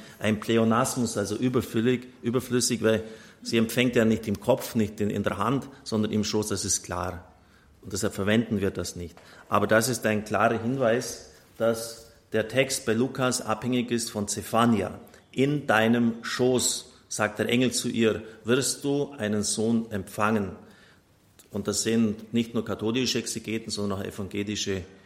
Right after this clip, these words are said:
Bibelgelehrte genauso. Das heißt im, im Grunde genommen nichts anderes, als dass Maria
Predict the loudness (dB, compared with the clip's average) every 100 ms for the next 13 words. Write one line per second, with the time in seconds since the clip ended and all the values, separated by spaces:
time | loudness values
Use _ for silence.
0 | -20 -20 _ _ _ -2 2 2 2 2
1 | 2 0 -2 -2 0 2 0 -2 -6 -14
2 | -20 -20 _ _ _ _ -8 -6 0 2
3 | 0 -2 -6 -6 -6 -2 0 0 4 6
4 | 8 8 6 0 -6 -2 2 4 4 4
5 | 0 -4 -12 -14 0 2 4 2 2 2
6 | 2 4 6 6 4